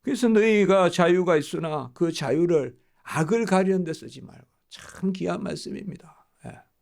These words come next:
어떻게 보면 신앙생활 하면서 자꾸 가리는 거예요. 가리는 것만 자라가는 거예요. 가리는 것만. 예.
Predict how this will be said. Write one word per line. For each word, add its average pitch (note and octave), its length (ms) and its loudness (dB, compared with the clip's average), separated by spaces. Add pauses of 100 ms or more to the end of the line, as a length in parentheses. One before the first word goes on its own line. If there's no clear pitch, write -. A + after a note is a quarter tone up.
(3250)
어떻게 B3 320 2
보면 A3 440 4
신앙생활 A#3 720 0
하면서 G3 640 0 (580)
자꾸 - 480 -8
가리는 C#4+ 440 4
거예요. A#3+ 160 4
가리는 D4+ 420 2
것만 C4 220 0
자라가는 G#3+ 480 0
거예요. F#3 300 0
가리는 F3 340 -4
것만. C#3+ 240 -10 (460)
예. - 160 -16